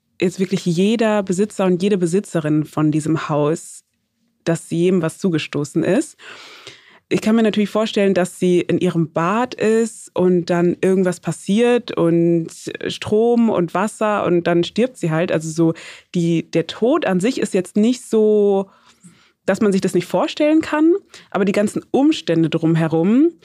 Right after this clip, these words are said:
lassen mich ein bisschen zweifeln. Deswegen sage ich, ich glaube eher nicht, dass die Geschichte stimmt. Und du?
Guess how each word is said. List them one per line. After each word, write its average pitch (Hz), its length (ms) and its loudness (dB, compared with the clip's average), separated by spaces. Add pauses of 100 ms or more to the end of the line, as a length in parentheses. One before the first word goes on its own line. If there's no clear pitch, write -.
(200)
lassen 208 200 0
mich 214 120 0
ein 208 40 2
bisschen 196 240 -2
zweifeln. 175 440 -2
Deswegen 170 340 0
sage 170 240 -2
ich, - 240 -8
ich - 200 -20
glaube 190 460 0
eher 190 220 2
nicht, 185 180 -2
dass 170 120 -6
die 165 100 -8
Geschichte 165 400 -6
stimmt. 147 500 -4
Und 156 140 -2
du? 254 240 2